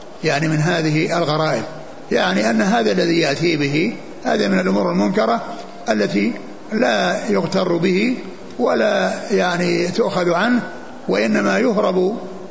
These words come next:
من أخذها، وكذلك يخشى أو يخاف من، من تلقيها لما فيها من الكذب على رسول الله عليه الصلاة والسلام وإضافة شيء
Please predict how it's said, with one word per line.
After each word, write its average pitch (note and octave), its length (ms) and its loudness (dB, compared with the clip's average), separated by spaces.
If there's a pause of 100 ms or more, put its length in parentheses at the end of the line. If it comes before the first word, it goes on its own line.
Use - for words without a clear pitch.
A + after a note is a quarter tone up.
(160)
من F#3+ 200 0
أخذها، F3+ 600 0 (420)
وكذلك F#3 640 0
يخشى F#3+ 640 2 (680)
أو F3+ 160 2
يخاف G3 480 2 (420)
من، F#3 260 2 (160)
من F#3+ 180 2
تلقيها G#3+ 800 2 (320)
لما F#3 260 2
فيها F3 720 0 (180)
من F3 480 2 (480)
الكذب F#3 460 2
على E3+ 260 2
رسول E3 240 2
الله E3 320 2 (340)
عليه E3+ 280 2
الصلاة E3 180 0
والسلام E3+ 420 0 (380)
وإضافة E3 640 2
شيء E3+ 260 0